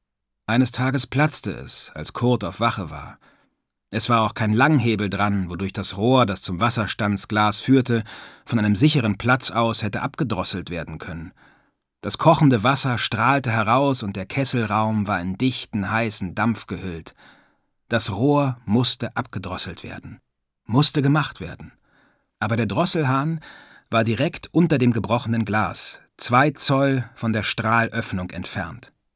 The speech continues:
Es musste abgedrosselt werden, sonst lag der Eimer einen halben Tag fest, und wenn schweres Wetter aufkam, konnte das Schiff nicht manövrieren und wurde gepfeffert,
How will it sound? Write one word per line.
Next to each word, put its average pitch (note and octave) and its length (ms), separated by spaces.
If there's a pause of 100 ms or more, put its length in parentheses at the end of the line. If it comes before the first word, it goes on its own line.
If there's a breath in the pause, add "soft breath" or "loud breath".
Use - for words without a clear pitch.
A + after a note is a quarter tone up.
(920)
Es - 220
musste B2+ 480
abgedrosselt - 720
werden, - 340 (440 loud breath)
sonst - 200
lag A#2 240
der A#2 140
Eimer B2+ 240
einen G#2+ 220
halben B2+ 260
Tag A#2+ 260
fest, C#3 380
und F#2 100
wenn F#2+ 140
schweres A2+ 420
Wetter C3+ 280
aufkam, C3+ 520 (440 loud breath)
konnte A#2+ 220
das G#2 160
Schiff C3+ 200
nicht B2 160
manövrieren A#2+ 560
und G2 120
wurde G#2 200
gepfeffert, G#2 680